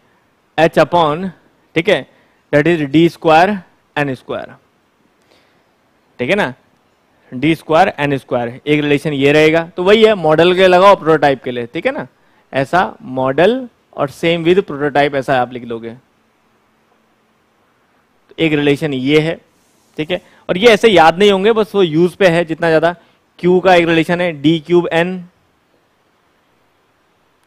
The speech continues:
D cube N, same with model and prototype, ठीक है।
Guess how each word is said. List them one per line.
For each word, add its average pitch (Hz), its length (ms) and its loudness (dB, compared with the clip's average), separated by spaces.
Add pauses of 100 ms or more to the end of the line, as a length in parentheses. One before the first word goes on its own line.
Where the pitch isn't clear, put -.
(160)
D 143 380 -2
cube 175 200 0
N, 180 360 -6 (1700)
same 156 240 -4
with 160 220 -6
model 147 320 0 (480)
and 147 220 -6
prototype, 156 480 0 (4000)
ठीक 170 160 -4
है। 139 160 -2